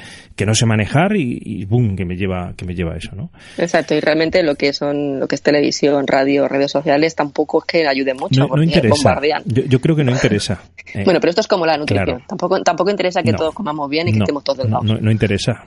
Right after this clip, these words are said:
Speaker 1: porque fíjate todo el mercado que, que hay alrededor de todo eso, ¿no? O sea, es decir,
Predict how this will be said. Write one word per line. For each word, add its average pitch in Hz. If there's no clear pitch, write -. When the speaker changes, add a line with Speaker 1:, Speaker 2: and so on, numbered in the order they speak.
Speaker 1:
porque 104
fíjate 107
todo 113
el 113
mercado 117
que, 113
que 104
hay 95
alrededor 107
de 127
todo 107
eso, 104
¿no? 98
O 135
sea, 101
es 92
decir, 95